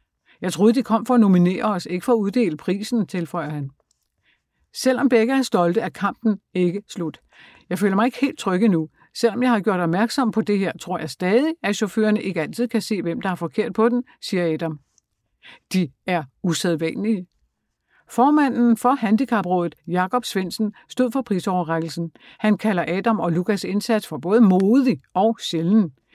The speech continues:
"Adam og Lukas er selv i beskyttet beskæftigelse, og de har taget fat i et problem, de og deres kolleger oplever igen og igen, og de har forsøgt at ændre det,"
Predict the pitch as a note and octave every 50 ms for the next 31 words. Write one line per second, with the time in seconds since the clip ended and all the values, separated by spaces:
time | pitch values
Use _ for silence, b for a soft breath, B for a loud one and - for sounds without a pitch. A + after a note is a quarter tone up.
0 | B B B B B - G#3 A#3+ C4 C#4+ D4 B3+ - G3 F#3 F3+ G#3+ G#3+ C4 B3
1 | A3 - - F3+ F3+ - - A#3+ A3+ - A#3 G#3+ A#3 - - G3+ F#3 F#3+ A#3 A#3
2 | - - C#3+ - - F3+ F3+ - - A#3 G#3+ G3+ G3 G#3 G#3 b b b b b
3 | F3+ F#3+ F3 C#4 C#4+ A#3+ C4 A3+ G3 - G3 F#3 G#3 B3 C#4+ A3+ - - F#3 F3
4 | G3 A3 A3+ - - _ _ _ - A#3 B3 B3 - _ - A3+ A3+ A3 F#3 F3
5 | - - - F3 E3+ E3 E3 F#3+ A3 A3 A3 _ - - F3 F3+ F#3+ A3 A3 G3+
6 | F#3+ F#3 - _ F#3+ F#3 E3 G3 F#3 A3 B3 A#3+ F#3 C#3+ F#3 G#3 A3 G#3+ B B
7 | B B - A#3 A3 G#3+ F3+ F3 F3+ - - A#3 A3 - - - - F3+ F#3+ F3+
8 | - A3+ G#3+ G#3 C#3